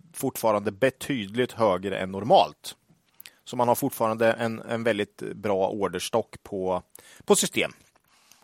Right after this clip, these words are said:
A B G och Redeye, eh, följer Proact och här tror de i snitt på sju kronor i vinst per aktie för tjugotjugotre.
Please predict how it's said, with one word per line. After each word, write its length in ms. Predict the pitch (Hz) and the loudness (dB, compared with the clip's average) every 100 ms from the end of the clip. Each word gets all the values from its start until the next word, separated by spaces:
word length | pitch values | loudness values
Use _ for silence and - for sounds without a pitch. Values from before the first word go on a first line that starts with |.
| _ _ _ - | _ _ _ 4
A 100 | 185 | 6
B 120 | 190 | 8
G 220 | 190 202 202 | 8 6 6
och 160 | 180 | 8
Redeye, 480 | 185 151 143 165 180 - _ - | 8 10 10 10 8 0 _ -2
eh, 200 | 135 135 | 4 4
följer 800 | 127 - 143 127 131 139 135 - - | 4 4 4 4 6 6 6 0 -8
Proact 720 | - 151 117 127 - - - | 0 0 6 6 6 2 -4
och 220 | 139 131 | -2 -2
här 300 | 143 143 143 | 2 4 4
tror 260 | - 147 127 | 4 0 0
de 120 | 127 | 0
i 80 | 131 | 0
snitt 320 | - 131 - | 0 -2 -2
på 100 | 131 | -4
sju 360 | - 147 151 | 0 2 2
kronor 480 | 156 165 160 127 139 | 0 0 0 2 0
i 60 | 143 | 0
vinst 360 | 131 135 123 | -2 -2 0
per 120 | - 139 | 2 2
aktie 340 | 117 - 120 | 2 -2 -8
för 100 | - | -4
tjugotjugotre. 1080 | - 135 117 120 - 135 - 120 120 170 | -2 -2 -2 -4 -4 -4 0 2 4 2